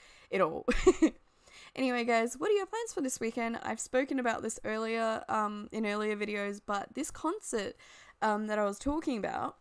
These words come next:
is this weekend. So I still have barely <laughs> listened to the band, but I'm keen to see them with my friends.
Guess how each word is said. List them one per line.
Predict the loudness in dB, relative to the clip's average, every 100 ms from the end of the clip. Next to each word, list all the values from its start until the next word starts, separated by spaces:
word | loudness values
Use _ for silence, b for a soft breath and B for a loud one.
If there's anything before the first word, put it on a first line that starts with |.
| _ _ -6
is | -4 -4 -4
this | -4 -4
weekend. | -6 -8 -12 -12
So | -6 -2 0 0
I | 0
still | -2 0 2
have | 2 6
barely | 10 10 12
<laughs> |
listened | 8 8 4
to | 2
the | 4
band, | 4 4 2 2 0
but | -4 0
I'm | -2
keen | -2 -6
to | -4
see | -2 0
them | 0 -2 -4 B B
with | -4
my | -2 -2
friends. | -2 -2 -2 -4 -6